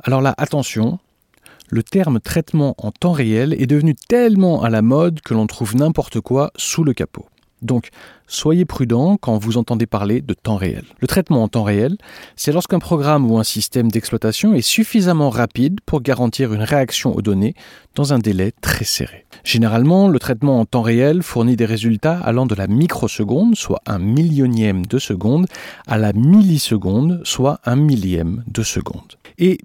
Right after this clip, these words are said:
pour vous donner une comparaison, sachez que les êtres humains ont en général un temps de réaction moyen d'environ deux cent cinquante millisecondes. Alors, à quoi ça sert ?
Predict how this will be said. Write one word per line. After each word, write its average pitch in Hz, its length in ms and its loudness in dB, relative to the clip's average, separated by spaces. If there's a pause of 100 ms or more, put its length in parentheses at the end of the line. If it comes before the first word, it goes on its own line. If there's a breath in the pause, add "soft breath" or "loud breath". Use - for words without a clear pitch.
pour 175 160 -2
vous 165 160 2
donner 170 280 4
une 123 200 2
comparaison, 123 680 0 (540 loud breath)
sachez - 360 -2
que - 100 -6
les 117 220 0
êtres - 180 -4
humains 127 240 2 (180)
ont 117 120 -4 (180)
en 165 140 4
général 135 840 2
un 113 140 0
temps 170 220 0
de 135 100 2
réaction 113 560 -2
moyen 107 500 2
d'environ 117 580 0
deux 113 280 0
cent 139 220 0
cinquante 104 680 -2 (120)
millisecondes. 113 840 -2 (300)
Alors, 135 220 -2 (300 soft breath)
à 151 80 -4
quoi 233 240 0
ça - 160 -6
sert ? - 500 -6